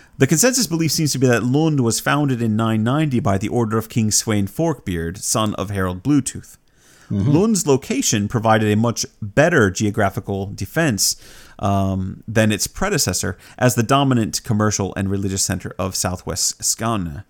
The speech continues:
Speaker 1: Uppåkra, located about five kilometers south of present-day Lund. So archaeological evidence shows that Uppåkra burned down or was burned down in the late tenth century.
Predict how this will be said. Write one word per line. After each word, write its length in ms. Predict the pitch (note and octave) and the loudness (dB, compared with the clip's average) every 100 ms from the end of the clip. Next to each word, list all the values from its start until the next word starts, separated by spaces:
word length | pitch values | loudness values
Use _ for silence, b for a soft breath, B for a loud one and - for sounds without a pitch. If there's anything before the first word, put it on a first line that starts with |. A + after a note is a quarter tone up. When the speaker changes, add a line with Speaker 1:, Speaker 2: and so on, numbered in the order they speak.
| b b b b b b _ | b b b b b b _
Speaker 1:
Uppåkra, 800 | D#3+ G3 F2+ F2+ - F2+ F#2 G#2+ - - | 2 2 0 -2 -2 -4 -4 -8 -12 0
located 460 | A#2+ B2+ A#2+ G#2 | 2 4 2 2
about 240 | G2 F#2+ - | 0 0 0
five 400 | - A2+ G#2+ - | 4 4 4 0
kilometers 500 | G#2 G2 F#2+ F2+ - | -2 0 -2 -4 -2
south 540 | B2+ A#2+ G#2 - - G#2+ | 2 2 2 -2 -10 -10
of 140 | F#2+ | -4
present-day 420 | G#2 F#2 F2+ E2+ | -2 -2 -4 -6
Lund. 560 | E2+ F#2+ F2 D#2 - - _ _ _ _ b b b | -6 -6 -6 -8 -16 -20 _ _ _ _ b b b
So 160 | A2 | 0
archaeological 680 | - F3+ E3+ C3+ B2+ - A2 | 4 4 4 2 2 2 -2
evidence 300 | D3+ C#3 A2 | -2 -2 -2
shows 240 | - A2+ | 0 2
that 160 | G#2+ G2 | 2 0
Uppåkra 600 | G3+ G#3 A#2 G#2 G2 F#2+ | 0 0 0 0 -4 -4
burned 360 | A2 C3 B2 A2 | 2 4 4 4
down 400 | C#3+ A#2 G#2 G#2+ | 4 4 2 2
or 120 | F#2+ | 0
was 200 | F#2+ F#2+ | 0 -4
burned 340 | F#2 C3+ G3+ C3 | -2 0 0 -2
down 320 | E2 E2 A#2 b b | -4 -6 -8 b b
in 200 | A#2 G#2+ | 0 2
the 80 | G#2 | 2
late 220 | G#2 G#2 | 0 -2
tenth 200 | - F#2+ | -4 -2
century. 480 | - E3 - D2+ | 0 -2 -2 -8